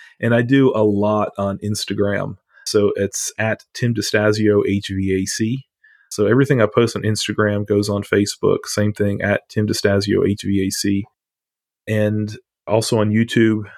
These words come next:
some of my longer videos I'll put on YouTube. That's also at Tim DeStasio H V A C.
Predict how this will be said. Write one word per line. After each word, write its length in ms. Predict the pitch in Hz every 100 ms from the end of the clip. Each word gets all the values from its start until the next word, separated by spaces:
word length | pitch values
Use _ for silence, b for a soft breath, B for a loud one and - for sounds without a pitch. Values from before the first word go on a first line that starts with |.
| B -
some 220 | - 113
of 60 |
my 140 | 107 101
longer 360 | 107 110 107
videos 680 | 104 107 104 104 104 101 -
I'll 140 | 101
put 180 | - 107
on 140 | 101 101
YouTube. 460 | 101 - 101 101
That's 200 | - 98
also 420 | - 101 - 101 101
at 280 | 101 - _
Tim 200 | - 107
DeStasio 600 | 101 - 98 98 104 101
H 200 | 101 101
V 200 | 104 98
A 40 | 98
C. 340 | - 98